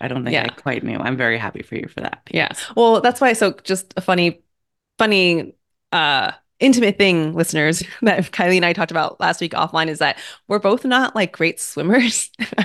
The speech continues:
Speaker 2: And we wanna, we talked about wanting to take adult swim classes together because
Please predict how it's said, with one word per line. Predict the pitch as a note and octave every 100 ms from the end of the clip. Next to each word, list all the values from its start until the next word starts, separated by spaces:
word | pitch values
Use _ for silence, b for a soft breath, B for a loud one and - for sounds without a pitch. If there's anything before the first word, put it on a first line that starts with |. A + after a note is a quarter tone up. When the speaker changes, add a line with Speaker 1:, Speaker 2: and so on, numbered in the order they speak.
| - -
Speaker 2:
And |
we | G#3 G#3
wanna, | G3 G3 - B B -
we | B3+
talked | A#3+
about | B3+ C4
wanting | A3 G#3
to | A3
take | A#3 F#3+
adult | F3 D#3 -
swim | - E3+
classes | - F3+ - G#3+
together | G#3+ A3 A3+
because | A3+ G#3+ F#3+